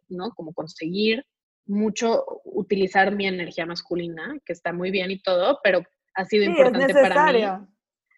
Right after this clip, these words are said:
Speaker 1: como, como decir, bueno, ¿y qué más hay adentro de mí, no? O sea, como que hubo un quiebre muy fuerte a partir de un proceso de autodescubrimiento y ha sido un proceso lindo, pero también ha sido un proceso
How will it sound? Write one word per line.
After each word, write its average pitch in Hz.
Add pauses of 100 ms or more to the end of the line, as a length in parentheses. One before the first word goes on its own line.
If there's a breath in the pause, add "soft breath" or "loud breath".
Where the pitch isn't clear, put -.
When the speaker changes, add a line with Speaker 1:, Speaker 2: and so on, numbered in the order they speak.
(520)
Speaker 1:
como, 196
como 202
decir, 202
bueno, 220
¿y 202
qué 220
más 247
hay 277
adentro 180
de 170
mí, 151
no? 165
O 285
sea, 196
como 185
que 175
hubo 196
un 240
quiebre 208
muy 214
fuerte 190 (540)
a 170
partir 202
de 202
un 185
proceso 180
de 185
autodescubrimiento 175 (680 soft breath)
y 233
ha 233
sido 294
un 349
proceso 320
lindo, 277
pero 262
también 196
ha 285
sido 240
un 214
proceso 185